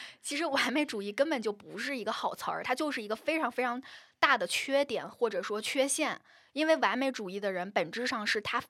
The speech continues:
拎不清，他不知道这件事情中最重要的事情是什么，所以说他就会平等的、均匀、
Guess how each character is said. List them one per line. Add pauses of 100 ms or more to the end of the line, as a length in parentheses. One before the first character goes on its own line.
(100)
拎
不
清， (760)
他
不
知
道
这
件
事
情
中
最
重
要
的
事
情
是
什
么， (280)
所
以
说
他
就
会
平
等
的、
均
匀、